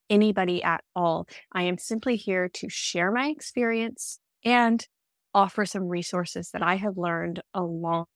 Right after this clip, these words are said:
the way. I'm always happy to answer questions to the best of my ability or to help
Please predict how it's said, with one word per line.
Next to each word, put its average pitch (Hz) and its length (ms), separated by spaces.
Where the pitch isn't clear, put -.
the 175 120
way. 160 400
I'm 180 200
always 190 320
happy 190 400
to - 100
answer 180 300
questions 196 600
to - 120
the 220 100
best 180 380
of 202 140
my 185 160
ability 180 580
or 196 280
to 208 120
help 190 300